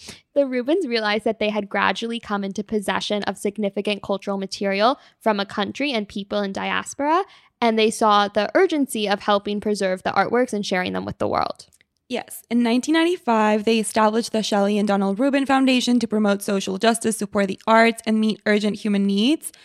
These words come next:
Speaker 2: primarily in the Himalayas in New York City. And in nineteen ninety-eight, the Rubins purchased the site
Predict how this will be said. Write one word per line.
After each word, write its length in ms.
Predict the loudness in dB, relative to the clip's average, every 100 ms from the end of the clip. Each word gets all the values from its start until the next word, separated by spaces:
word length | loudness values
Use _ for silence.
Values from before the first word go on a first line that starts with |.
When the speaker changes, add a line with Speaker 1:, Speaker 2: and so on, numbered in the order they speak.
| -20 _
Speaker 2:
primarily 540 | -2 2 4 4 4
in 80 | 2
the 60 | 2
Himalayas 520 | 0 0 2 2 0
in 80 | 0
New 60 |
York 200 | 0 0
City. 380 | -2 -2 0 0 -2 _ _ _ _ -2
And 160 | 2
in 100 | 4
nineteen 380 | 4 2 2 0
ninety-eight, 500 | 2 0 0 0 0
the 60 | 0
Rubins 360 | 0 0 -2
purchased 340 | -2 -2 -2 -4
the 40 |
site 340 | 0 0 0